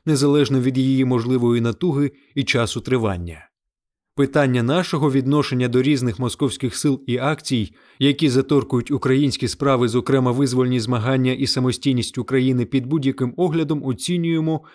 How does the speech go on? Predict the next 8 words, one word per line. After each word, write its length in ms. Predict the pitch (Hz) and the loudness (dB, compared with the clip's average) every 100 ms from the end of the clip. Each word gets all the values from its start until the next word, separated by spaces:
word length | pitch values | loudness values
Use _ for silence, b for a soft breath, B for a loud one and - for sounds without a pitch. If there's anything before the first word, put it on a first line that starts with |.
| - | -4
вирішуємо 880 | 147 147 151 160 165 156 151 147 143 b | 0 2 0 -2 0 0 0 -2 -4 b
і 120 | 208 190 | 0 2
реалізуємо 800 | 170 151 147 117 156 185 180 170 | 4 4 2 2 0 2 0 -2
тільки 440 | - 165 190 196 | 0 -2 0 -2
згідно 400 | 143 135 139 143 | 0 0 2 0
з 60 | 127 | -2
українською 760 | - 120 117 120 - 120 123 | 0 0 0 -2 -2 -2 0
рацією. 720 | 123 98 - 92 90 85 82 | 0 -2 -6 -10 -8 -10 -14